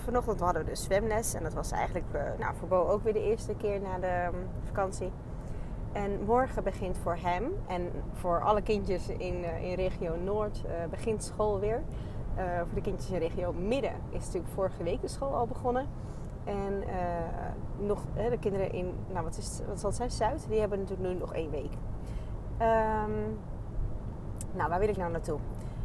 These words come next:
We waren op zwemles en daar, ehm, zag ik kindjes die ontzettend aan het worstelen waren met zichzelf.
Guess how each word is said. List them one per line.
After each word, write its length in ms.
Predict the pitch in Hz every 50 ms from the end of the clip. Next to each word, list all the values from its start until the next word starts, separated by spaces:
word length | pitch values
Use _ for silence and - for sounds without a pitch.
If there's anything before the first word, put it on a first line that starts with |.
| - - - - - - - - - -
We 80 | - 226
waren 180 | 254 285 294
op 80 | - -
zwemles 580 | - - 247 262 269 269 269 294 - - - - - -
en 220 | - 208 208 214
daar, 420 | 208 220 226 226 226 226 226 226 - - -
ehm, 380 | - 190 185 180 180 180 180 175 175 180 180 - - - - - - - - - - -
zag 320 | - - - - 262 - -
ik 100 | 254 -
kindjes 540 | - 247 247 226 - - 208 208 - - - - - - - - - -
die 160 | - 208 196 - - - - - - - - - -
ontzettend 640 | - 247 285 320 - - - - - - 320 294 -
aan 180 | - - 226 220
het 300 | 220 214 - - - - - - - - - - - - - - - - - - - - 175
worstelen 540 | 170 220 302 349 - - - - 254 254 240
waren 340 | 226 226 214 202 202 196 190
met 160 | 185 175 -
zichzelf. 440 | - 180 - - - - 185 185 -